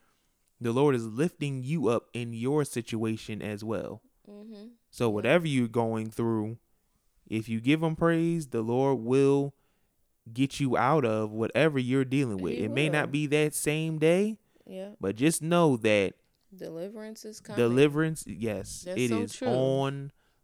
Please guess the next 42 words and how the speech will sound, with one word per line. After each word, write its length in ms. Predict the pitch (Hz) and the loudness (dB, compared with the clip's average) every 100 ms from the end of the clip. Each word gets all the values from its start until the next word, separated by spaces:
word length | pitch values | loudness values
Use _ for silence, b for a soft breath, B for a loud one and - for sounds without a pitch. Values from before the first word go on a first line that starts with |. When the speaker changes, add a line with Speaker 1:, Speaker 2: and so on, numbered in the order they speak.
| - | -6
Speaker 1:
the 220 | 110 120 | 4 6
way. 480 | 117 104 76 90 123 | 6 4 2 -4 -6
<laughs> 80 | |
Speaker 2:
That's, 300 | 156 175 - | -6 -4 -4
that's 260 | - 180 196 | -4 -6 -6
so 220 | - 196 | -8 -8
true. 260 | 196 - 180 | -8 -6 -2
Speaker 1:
It 140 | 160 | -2
is 180 | 123 92 - | -2 -6 -6
on 360 | 131 135 117 | -2 0 0
the 80 | 110 | -2
way. 360 | 101 85 76 - _ | -2 -4 -6 -12 _
Speaker 2:
That 180 | 170 214 | -4 -2
is 140 | 214 | -2
such 240 | - 202 190 | -2 -4 -6
a 60 | |
true 260 | 175 185 180 | -10 -8 -8
statement, 640 | - 165 165 - 143 135 - | -8 -6 -6 -6 -10 -10 -10
because 360 | 151 156 156 160 | -12 -6 -6 -6
when 160 | 156 | -6
we 140 | 160 175 | -4 -6
worship, 640 | 175 170 175 - 160 - | -4 -4 -6 -6 -8 -6
the 160 | 160 156 | -8 -6
Lord 340 | 165 170 - | -2 -2 -4
really 320 | 165 165 160 | -6 -4 -6
does 600 | 160 156 156 151 151 - - | -4 -4 -4 -4 -8 -12 -10
pick 240 | 180 - | -8 -6
us 220 | 165 - | -8 -6
up 200 | 156 156 - | -8 -8 -8
out 240 | 156 156 - | -8 -8 -6
of 400 | 151 147 147 156 b b b b | -6 -4 -8 -12 b b b b
what, 420 | - 156 160 147 - _ - | -8 -2 0 -2 -6 _ -8
whatever 520 | 165 156 160 160 160 | -2 0 0 -2 -4
it 100 | 156 | -4
is 220 | 156 160 | -4 -6
we're 240 | 151 147 - | -6 -6 -4
in. 240 | 156 151 | -4 -4
There's 240 | 151 156 | -6 -8
a 60 | 156 | -10
scripture 400 | - 185 185 170 | -8 -8 -8 -6
that 160 | 170 170 | -6 -6
says, 480 | - 160 156 170 | -6 -4 -4 -8